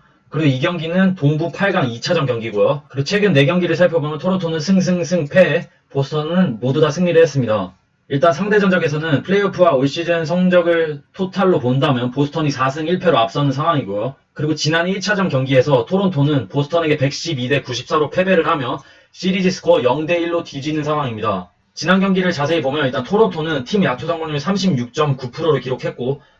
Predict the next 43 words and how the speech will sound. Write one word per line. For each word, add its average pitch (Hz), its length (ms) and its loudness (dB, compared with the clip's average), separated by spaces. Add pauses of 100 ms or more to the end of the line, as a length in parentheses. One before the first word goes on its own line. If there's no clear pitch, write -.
(120)
팀 196 180 2
리바운드 151 360 2
사십 - 360 -4
개, 123 160 -4
삼 170 160 -4
점슛 185 280 0
열 127 200 0
개밖에 170 340 0
넣지 123 240 -2
못하면서 123 720 0
일단 131 240 0
야투 - 240 -2
성공률이 170 480 0
너무 120 260 -2
좋지 123 360 -6
않았고요. 117 640 -2 (280)
그리고 147 760 2 (140)
리바운드 175 500 4
개수도 139 520 2
보스턴보다 156 540 0
열 143 180 4
개나 170 220 -2
더 127 100 0
적었고 120 600 -2
삼 175 240 -2
점슛도 180 720 4
일곱 196 280 2
개나 165 220 0
더 120 180 -2
적었습니다. 110 640 -2 (180)
그래서 139 200 0
페인트 202 360 4
존과 175 320 4
외곽 143 340 2
모두에서 156 440 2
좋지 139 280 -2
못한 127 300 -2
모습을 131 320 -2
보여주며 123 380 2
일 151 100 0
차전을 170 340 0
패배한 170 320 0
토론토죠. 151 640 -2